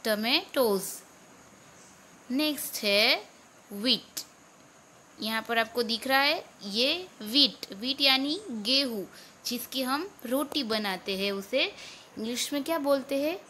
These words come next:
Wheat। तो third में हमें क्या लिखना है? Wheat, W एच ई ए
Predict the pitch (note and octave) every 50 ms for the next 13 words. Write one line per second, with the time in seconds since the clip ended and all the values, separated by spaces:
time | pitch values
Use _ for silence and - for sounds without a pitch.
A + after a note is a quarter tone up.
0 | - - - F#3 F#3+ G3+ A#3+ C4 A3+ - - - - - - - - - - -
1 | - - - - - A#3+ C4 D4 C#4 - - - C4+ C#4+ D4+ E4 E4 C4+ C4+ A#3+
2 | G#3+ G3 G3 G3+ G3+ A3 B3+ D4+ F#4 G4 - - - - - - - - G#3+ A#3
3 | A#3+ A#3 - D4+ D4+ D4 C#4 C#4 C4 - - C4 C4 B3+ B3 B3 B3 B3+ C#4+ E4
4 | - - - - - - F#3 F#3 F#3+ A3+ C#4+ C4 - - - - - - - -
5 | - - - - - - - - - F3+ E3+ G3+ A3 G#3+ G#3+ A#3 B3 B3 B3+ B3+
6 | C4+ C#4+ D4 D#4+ F4 F#4 - - - - - - - - G#3+ A3 A3 A3 A3+ A#3+
7 | C4+ D#4+ D#4 - - - - - - - - - - - - - B3+ B3+ C4 C4+
8 | C#4 C#4+ D4 D4+ D#4+ E4+ E4+ - - - - - - - - A3 A#3 A#3 A#3 B3
9 | B3+ C#4 E4 F#4+